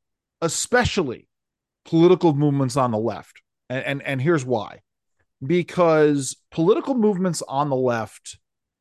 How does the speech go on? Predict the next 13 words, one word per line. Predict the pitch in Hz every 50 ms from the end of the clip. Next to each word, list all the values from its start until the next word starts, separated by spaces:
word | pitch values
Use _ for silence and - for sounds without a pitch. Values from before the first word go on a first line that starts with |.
| _ _ -
are | 131 127 123 123 123 120 117 117 - - _ _ _ _ _
very | 135 110 131 151 190 233 214
hierarchical. | 180 202 185 175 156 139 131 127 127 - 143 120 - 127 123 127 120 117 _ _ _ _ _ _ _ _ _ _ _
Um, | - 127 123 120 120 117 120 117 -
they | 123 117 135 131
are | 127 123 127
non-individualistic. | 127 123 135 143 160 180 185 185 180 170 165 151 156 139 139 151 143 131 123 127 120 - - 135 107 104
They | 120
are | 107 107 107
very | 107 120 131 143 156
communitarian, | 151 - - 160 151 151 151 151 - - 139 120 110 110 110 107 113 127 123 123 123 - _ _ _ _ -
right? | 131 131 139 147 147 -
So | - - 160 147 143 135